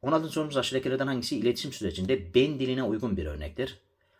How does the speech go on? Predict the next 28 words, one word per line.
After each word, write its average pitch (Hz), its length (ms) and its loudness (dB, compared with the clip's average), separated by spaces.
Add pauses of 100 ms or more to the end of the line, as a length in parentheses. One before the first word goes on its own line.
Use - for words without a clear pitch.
(200)
A. 120 280 2
Saat 120 280 0
on 135 60 -2
ikide 127 200 0
toplantıya 123 420 -2
bile 113 120 -2
geç 113 200 -2
kalmayı 101 320 0
nasıl 98 240 -4
başarabildin? 73 600 -8
B. 107 160 0
Tebrikler, 110 400 -4
çalıştın 104 320 -4
ve 101 60 -2
emeklerinin 95 340 0
karşılığını 82 360 -6
aldın. - 280 -8
C. 110 300 -2 (380)
Arka 120 220 -4
tarafta 127 280 -2
konuşarak 123 360 -4
tüm 127 100 -6
sınıfın 120 320 -6
vaktini 107 400 -4
çalmaktan 95 420 -2
rahatsız 82 340 -4
olmuyor 67 340 -6
musunuz? - 460 -10